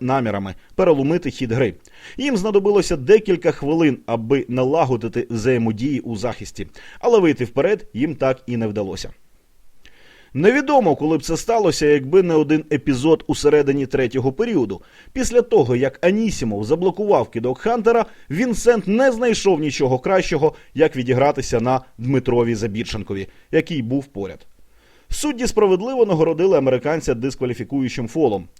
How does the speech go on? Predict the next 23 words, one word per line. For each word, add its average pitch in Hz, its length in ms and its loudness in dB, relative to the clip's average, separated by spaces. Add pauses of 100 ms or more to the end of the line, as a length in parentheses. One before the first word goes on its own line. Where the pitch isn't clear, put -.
І 147 60 -12
це 170 140 -2
означало 135 560 2
не 135 100 -2
тільки 202 320 -8
те, 139 160 0
що 127 180 -4
Ферро 123 300 2
залишилося 117 560 -4
без 120 300 -2
одного 127 340 -2
з - 60 -10
ключових 117 400 -6
гравців, 120 400 -4 (240)
а - 80 -4
й 151 80 4
те, 165 180 2
що - 160 -4
бойовий 175 400 0
дух 151 260 -4
команди 135 440 -2
було 117 420 -2
зіпсовано. 107 600 -4